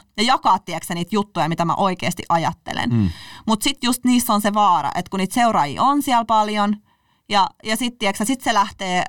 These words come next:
Speaker 1: rullaa, ja sit lähtee ne, et sit, et kun se ei tietyllä tavalla edes liity mihinkään, se on vaan nyt mun mielipide, mikä mulla tekisi mieli sanoa ja puhua auki,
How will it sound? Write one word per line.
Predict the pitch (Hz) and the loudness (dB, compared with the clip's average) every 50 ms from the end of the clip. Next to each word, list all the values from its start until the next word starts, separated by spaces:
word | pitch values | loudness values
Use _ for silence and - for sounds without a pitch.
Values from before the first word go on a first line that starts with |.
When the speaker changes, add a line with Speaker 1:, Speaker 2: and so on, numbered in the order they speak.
| - - | -2 -2
Speaker 1:
rullaa, | 202 185 175 160 139 92 90 117 | -2 0 0 0 0 0 0 -2
ja | 143 160 | 0 -2
sit | 196 262 254 254 - - | -2 -2 -4 -6 -4 -2
lähtee | 220 214 208 196 - - 185 170 160 | 0 0 0 0 -2 -4 -2 0 0
ne, | 175 170 156 - - _ _ _ _ _ _ _ _ _ _ _ _ _ _ _ _ _ _ _ _ _ - 233 | 0 0 -2 -4 -6 _ _ _ _ _ _ _ _ _ _ _ _ _ _ _ _ _ _ _ _ _ -4 -2
et | 196 196 - - - | -2 -2 -4 -6 -4
sit, | 220 247 240 - - - - | -4 -4 -4 -4 -8 -6 -4
et | - 202 - | -4 -4 -4
kun | - 208 | -4 -6
se | 208 - - 233 | -4 -2 0 0
ei | 214 214 | 0 2
tietyllä | 214 233 220 220 220 190 | 2 2 0 2 2 0
tavalla | 196 190 180 170 170 | 0 2 2 2 0
edes | 185 202 - | 0 0 0
liity | 226 233 220 202 170 160 | 2 2 2 2 0 -2
mihinkään, | 147 139 143 196 190 156 - - - 117 202 | -2 0 2 2 2 2 0 0 0 0 2
se | - 196 | 2 2
on | 196 | 2
vaan | 196 196 190 190 | 2 2 0 0
nyt | 202 - | -2 -4
mun | 196 185 185 | -2 0 2
mielipide, | 202 208 196 175 156 - 156 156 156 | 2 2 2 2 0 -2 -4 -2 -2
mikä | 165 156 | -2 -2
mulla | 170 170 170 160 | 0 0 0 0
tekisi | 185 185 190 175 - | -2 -2 -4 -4 -4
mieli | 170 151 160 | -4 -2 -2
sanoa | 170 - 185 175 170 151 | -2 0 0 0 0 0
ja | 139 165 | -2 -2
puhua | - - 180 175 175 165 - 160 | -2 -2 -2 -2 -2 -2 0 0
auki, | 135 - 185 - - 202 | 0 -2 -4 -6 -8 -8